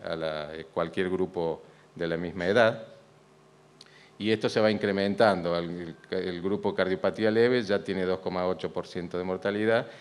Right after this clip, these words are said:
y si van a las fases avanzadas ya es más del veinte por ciento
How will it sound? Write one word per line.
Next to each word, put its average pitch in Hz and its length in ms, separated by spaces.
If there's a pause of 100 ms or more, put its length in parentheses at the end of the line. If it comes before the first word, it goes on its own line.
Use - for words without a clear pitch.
(240)
y 90 140
si 90 160
van 98 200
a 104 60
las 92 120
fases 101 320
avanzadas 104 600
ya 98 100
es 95 120
más 98 200
del 87 140
veinte 92 300
por 80 180
ciento 85 440